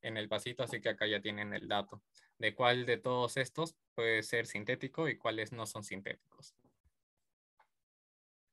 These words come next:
Ahora, ¿cuál es el control de la zona fascicular?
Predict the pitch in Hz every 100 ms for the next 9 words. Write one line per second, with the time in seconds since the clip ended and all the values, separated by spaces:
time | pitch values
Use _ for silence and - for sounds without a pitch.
0 | _ _ _ _ - 123 113 104 - -
1 | 143 147 151 120 113 127 127 135 123 107
2 | 107 - 123 120 120 110 123 120 170